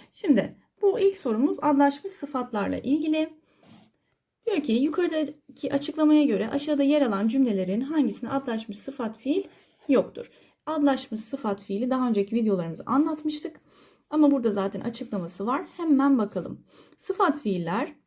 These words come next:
birlikte kullanıldıkları isim cümle, isim cümleden düştüğünde adlaşır. Buna adlaşmış sıfat fiil denir. E, size bir de örnek de vermiş burada.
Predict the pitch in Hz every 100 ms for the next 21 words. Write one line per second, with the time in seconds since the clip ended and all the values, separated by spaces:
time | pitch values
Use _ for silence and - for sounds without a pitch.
0 | _ _ _ _ _ _ _ - 262 277
1 | 294 349 - 240 220 196 196 196 196 196
2 | 220 302 320 311 311 294 - - - 339
3 | 330 277 277 285 277 247 262 - - 269
4 | 254 359 - - - - 285 220 196 -
5 | 330 381 320 294 233 196 202 - - 214
6 | 233 277 - 349 349 233 175 - - -
7 | _ 277 277 330 311 311 302 311 - 196
8 | 170 - - 196 190 233 381